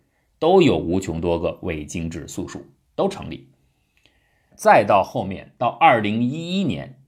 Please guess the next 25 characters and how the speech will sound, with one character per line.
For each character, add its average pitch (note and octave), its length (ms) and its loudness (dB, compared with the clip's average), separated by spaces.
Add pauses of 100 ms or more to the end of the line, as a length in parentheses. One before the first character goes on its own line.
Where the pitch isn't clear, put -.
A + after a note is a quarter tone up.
这 D3+ 140 2
个 A#2 80 2
成 C3+ 320 0
果 F2 240 -6
进 F3+ 320 0
一 E2 60 -4
步 F2+ 160 -4
的 F2 100 -6
加 F2+ 240 -2
深， - 300 -12 (540)
那 A2 140 -2
么 A2 220 2
数 A2 180 -2
学 G2+ 140 4
家 G#2+ 140 8
就 G#2 100 2
证 G2 240 0
明 D#2+ 180 -6
了 D#2+ 260 -10 (580)
全 D#3 400 4
体 F#2 240 0
素 A#2+ 320 2
数 A2+ 200 0
里 C#2+ 160 -10
边 F#2+ 380 -4